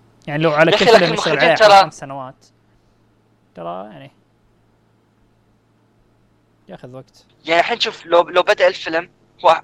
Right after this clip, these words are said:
Speaker 2: هو عادة، شوف الحين الفرق بين الأفلام، مثلًا، عنده فيلم ألفين وخمسطعش، بعدين عنده فيلم ألفين وتسعطعش. بنقول أربع سنوات بيكون عمره وصل ستين، واحد وستين. يعني، أتوقع، آه، يعني، يعني، يعني، شوي بس، يا أخي. يلم،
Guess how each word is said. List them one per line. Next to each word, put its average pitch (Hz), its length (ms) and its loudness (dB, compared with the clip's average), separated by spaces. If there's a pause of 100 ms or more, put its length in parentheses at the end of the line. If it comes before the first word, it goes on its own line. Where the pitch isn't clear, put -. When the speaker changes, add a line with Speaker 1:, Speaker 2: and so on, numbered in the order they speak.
(160)
Speaker 2:
هو 196 100 2
عادة، 202 440 2
شوف 202 180 -8
الحين 180 180 -8
الفرق 202 540 -4
بين 160 180 -4
الأفلام، 160 340 -2
مثلًا، 160 360 -4 (320)
عنده 165 220 -2
فيلم 175 200 -2
ألفين 160 200 -8
وخمسطعش، - 680 -2 (580)
بعدين 147 160 2
عنده 151 140 -2
فيلم 165 160 -10
ألفين 147 200 -8
وتسعطعش. - 720 -8 (720)
بنقول 160 340 -2 (240)
أربع 196 220 4
سنوات 180 400 -4
بيكون - 240 -10
عمره 170 240 0
وصل 170 400 -6
ستين، - 360 -12
واحد 147 160 -8
وستين. - 400 -20
يعني، 190 180 -2
أتوقع، - 400 -4
آه، - 280 -2
يعني، 403 340 -4 (540)
يعني، - 360 0
يعني، 190 220 -2
شوي 285 300 4
بس، 220 240 0
يا 202 60 0
أخي. - 240 -8 (360)
يلم، 247 260 4